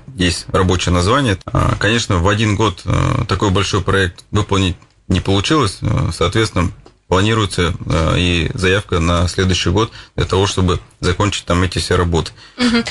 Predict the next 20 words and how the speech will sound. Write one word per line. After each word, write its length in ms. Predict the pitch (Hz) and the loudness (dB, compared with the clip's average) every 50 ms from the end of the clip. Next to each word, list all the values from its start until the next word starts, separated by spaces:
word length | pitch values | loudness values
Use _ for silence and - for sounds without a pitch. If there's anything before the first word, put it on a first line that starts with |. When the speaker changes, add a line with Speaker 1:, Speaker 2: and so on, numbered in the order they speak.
| - - | -8 -8
Speaker 2:
Давайте 500 | - 226 233 226 240 247 254 247 - 247 | -4 -2 0 2 2 0 0 -2 -4 -4
мы 160 | 233 226 226 | -2 -2 -2
с 120 | 220 - - | -2 -2 -2
вами, 560 | 220 214 214 214 202 208 208 202 196 196 196 | 0 0 0 0 0 -2 -2 0 0 0 0
э, 40 | 185 | 0
продолжим 580 | - 214 220 214 196 220 214 220 202 208 214 202 | 0 -2 -2 0 0 0 0 2 2 0 0 0
эту 180 | 196 190 - | -2 -4 -6
тему 280 | - - 214 196 202 202 | -4 -2 -2 -2 -2 -2
чуть 240 | - - 233 202 - | -2 -2 -2 -2 0
попозже, 460 | - 196 - - 240 294 320 - 240 | -2 -2 0 2 0 2 2 0 -2
пока 320 | - - 208 - 233 220 226 | -2 -2 -2 0 0 0 0
у 60 | 220 | 0
нас 300 | 214 202 202 190 - - | 0 -2 -2 -2 -2 -2
есть, 380 | 214 214 208 208 - - - - - - - - | 0 0 0 0 -2 -4 -10 -12 -12 -14 -12 -6
э, 220 | - 220 202 196 196 | -2 0 2 2 2
телефонный 680 | - - 214 202 208 - - 247 240 233 226 214 214 | 0 -2 -2 -2 -2 0 0 2 2 2 2 0 -2
звонок. 800 | 202 196 196 196 208 196 196 196 190 190 196 214 240 277 - - - | -2 -4 -2 -2 0 0 0 0 2 2 2 2 2 0 0 -2 0
Э, 280 | 285 254 240 233 233 233 | 0 2 2 2 0 0
добрый 460 | 202 233 262 262 277 240 247 247 233 | 0 0 2 2 2 0 0 0 -2
день. 460 | 190 - 214 226 262 311 349 359 370 | 0 0 0 0 0 2 0 -2 -4